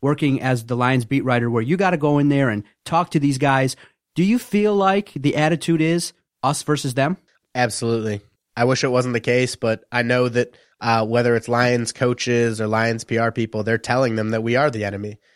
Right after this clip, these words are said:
Speaker 2: Because people have told me that. Players have told me that. Um,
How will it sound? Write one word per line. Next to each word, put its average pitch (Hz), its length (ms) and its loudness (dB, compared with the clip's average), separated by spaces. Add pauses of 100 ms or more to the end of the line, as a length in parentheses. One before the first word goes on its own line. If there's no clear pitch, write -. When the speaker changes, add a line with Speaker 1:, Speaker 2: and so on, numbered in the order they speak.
(100)
Speaker 2:
Because 117 240 0
people 120 280 0
have 120 140 2
told 131 200 2
me 113 80 0
that. 104 200 -8
Players 135 380 2
have 113 100 0
told 135 240 0
me 110 60 0
that. 104 260 -6
Um, 107 480 -2